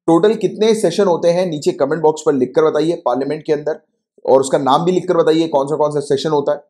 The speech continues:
राइट? और एक क्वेश्चन है मेंस का आप लोगों के लिए, आज ही आपको इसका आंसर लिखकर देना है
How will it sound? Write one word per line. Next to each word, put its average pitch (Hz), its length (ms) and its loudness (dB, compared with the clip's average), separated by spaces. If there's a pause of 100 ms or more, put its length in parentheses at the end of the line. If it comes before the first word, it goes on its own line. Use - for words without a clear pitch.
(320)
राइट? - 400 -2 (360)
और 143 340 4
एक 156 100 0
क्वेश्चन 170 380 2
है 208 160 -2
मेंस 190 280 0
का 202 100 4
आप 175 140 4
लोगों 170 180 0
के 175 100 -4
लिए, 196 300 2
आज 143 220 2
ही 196 80 4
आपको 175 260 2
इसका 170 180 0
आंसर 151 240 0
लिखकर 156 300 -2
देना 139 200 -2
है 170 120 -8